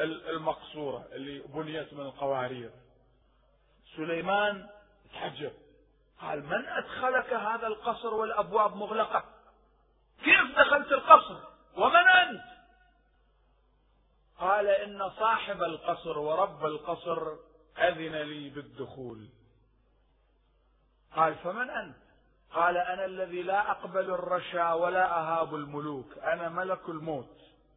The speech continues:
قال: "وجئت ماذا تصنع معي يا ملك الموت؟"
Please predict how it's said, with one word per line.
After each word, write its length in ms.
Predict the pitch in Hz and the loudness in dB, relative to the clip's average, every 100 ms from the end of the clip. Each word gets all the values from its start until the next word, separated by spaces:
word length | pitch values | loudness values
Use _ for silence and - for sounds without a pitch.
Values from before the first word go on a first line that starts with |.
| _ _ _ _ _ _ _ _ _ _ _ _ _ _ _ _ _ - | _ _ _ _ _ _ _ _ _ _ _ _ _ _ _ _ _ 4
قال: 200 | 190 190 | 6 6
"وجئت 420 | 190 170 254 - | 2 -2 -4 0
ماذا 480 | 240 254 262 233 269 | 4 4 4 2 2
تصنع 300 | 269 240 214 | 0 -4 -2
معي 260 | 240 226 226 | -2 0 0
يا 120 | 208 | 0
ملك 280 | 220 226 214 | -2 -4 -6
الموت؟" 380 | 208 254 202 | -4 -4 -6